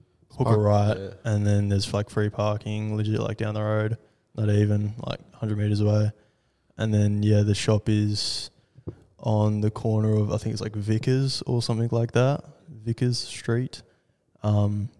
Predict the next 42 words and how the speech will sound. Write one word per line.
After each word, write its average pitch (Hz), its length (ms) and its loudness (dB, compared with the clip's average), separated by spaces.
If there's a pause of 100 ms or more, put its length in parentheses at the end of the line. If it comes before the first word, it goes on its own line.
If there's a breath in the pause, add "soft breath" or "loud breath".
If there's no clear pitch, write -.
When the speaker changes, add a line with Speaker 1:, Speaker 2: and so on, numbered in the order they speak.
(140)
Speaker 1:
it's 139 120 0
on 113 100 4
a 104 40 4
corner. 104 540 2
It's, 127 180 -10
it's - 280 -6 (280)
glass. 101 580 0
You - 80 -20
can't 104 220 -6
really 101 160 0
miss 101 260 0
it. 107 220 0 (680)
Um, 98 480 0 (160)
if - 160 -4
anything, 101 300 0
I'll 95 160 0
share 101 300 0
the 101 260 -2 (100)
dropped - 300 -4
pin 101 340 -8 (200)
to 117 60 -10
the 101 80 -4
brand's 101 340 -4
page. 110 340 -6
I'll 107 180 -6
share - 240 -6
a 107 60 -2
U - 120 -4
R - 200 -6
L, - 140 -6
something - 280 -12
like - 80 -4
that. - 300 -6 (540 soft breath)
Make - 160 -8
it - 160 -10
dope. - 400 -2 (220)
But, - 260 -4 (600)
yeah, 78 140 -2
we'll 110 180 2
see 107 260 0
you 104 40 2
tonight. 113 520 -2